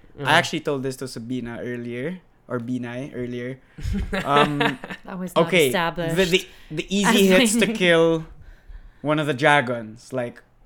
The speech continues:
Speaker 2: how on earth, right? It's not that easy to kill a dragon.
Speaker 1: Yes.
Speaker 2: Second of all, the fact that they're able to reload so quickly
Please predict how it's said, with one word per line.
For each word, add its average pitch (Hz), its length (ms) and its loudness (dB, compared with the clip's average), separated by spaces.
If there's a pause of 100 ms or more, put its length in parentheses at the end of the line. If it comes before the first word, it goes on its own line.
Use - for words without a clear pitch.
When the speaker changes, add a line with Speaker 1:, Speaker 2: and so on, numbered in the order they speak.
(180)
Speaker 2:
how 165 280 4
on 170 160 0
earth, 135 580 -2
right? 127 240 -2
It's 156 160 -4
not 170 200 4
that 151 200 2
easy 151 240 -6
to 147 100 0
kill 143 200 -6
a 135 40 -4
dragon. 120 540 -2
Speaker 1:
Yes. 120 320 -10
Speaker 2:
Second 185 480 2
of 135 160 -2
all, 117 320 -4 (300)
the 180 80 -4
fact 233 220 2
that 220 100 -4
they're 196 100 2
able 165 220 2
to 160 120 -2
reload 143 540 0
so 160 240 -2
quickly 151 840 -6